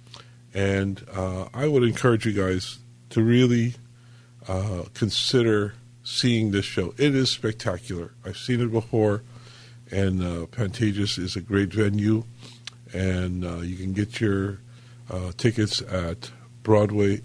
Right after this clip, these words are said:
uh, Broadway in L A, or just, uh, Google The Lion King.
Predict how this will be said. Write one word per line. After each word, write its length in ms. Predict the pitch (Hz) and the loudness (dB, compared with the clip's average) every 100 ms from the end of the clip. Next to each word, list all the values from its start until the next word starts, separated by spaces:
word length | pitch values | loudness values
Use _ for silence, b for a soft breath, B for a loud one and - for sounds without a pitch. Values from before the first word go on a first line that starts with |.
| - | -10
uh, 140 | 87 87 | -10 -4
Broadway 580 | 110 123 135 127 123 120 B B B B | 4 6 6 4 4 0 B B B B
in 160 | 110 113 | 2 4
L 200 | 110 107 | 6 6
A, 200 | 117 - - - - - - - - - - | 4 2 -6 -20 -20 -20 -20 -20 -20 -14 -10
or 180 | - 90 | 0 2
just, 360 | 90 101 - - | 2 0 -2 0
uh, 360 | 92 92 82 80 - - b b b b - | 0 0 -2 -8 -14 -20 b b b b -2
Google 320 | - 120 113 101 | 4 6 6 4
The 140 | 92 | 2
Lion 400 | 95 101 107 98 | 0 -2 -2 -2
King. 340 | - 95 80 | -4 -8 -10